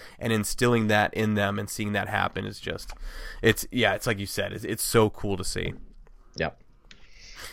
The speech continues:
Speaker 2: That's good, dude. Well, at least you some, you still get a piece of it too. You don't have to dedicate all the time you would, but you still get to,
Speaker 1: Mm-hmm.
Speaker 2: you're involved in the sport, and, you know, you're doing very much what I would imagine I would be doing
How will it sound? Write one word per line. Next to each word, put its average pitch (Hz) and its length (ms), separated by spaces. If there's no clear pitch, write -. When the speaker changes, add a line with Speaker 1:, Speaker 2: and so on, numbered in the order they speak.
Speaker 2:
That's 85 140
good, 107 160
dude. 101 120
Well, 117 120
at 123 60
least 143 220
you 127 80
some, 113 260
you 113 140
still 117 180
get 101 120
a - 40
piece 101 240
of 85 100
it 82 120
too. 92 100
You 85 160
don't 92 100
have 95 120
to 95 60
dedicate 92 400
all 87 120
the 82 80
time 90 220
you 82 120
would, 90 200
but 82 100
you 82 60
still 90 240
get 87 200
to, 87 120
Speaker 1:
Mm-hmm. 95 120
Speaker 2:
you're 82 100
involved 87 340
in 90 80
the 85 80
sport, 82 500
and, 76 380
you 78 100
know, 78 60
you're 90 160
doing 95 240
very 90 180
much 87 240
what 82 120
I 78 120
would 78 120
imagine 76 360
I 98 160
would 90 140
be 82 100
doing 80 400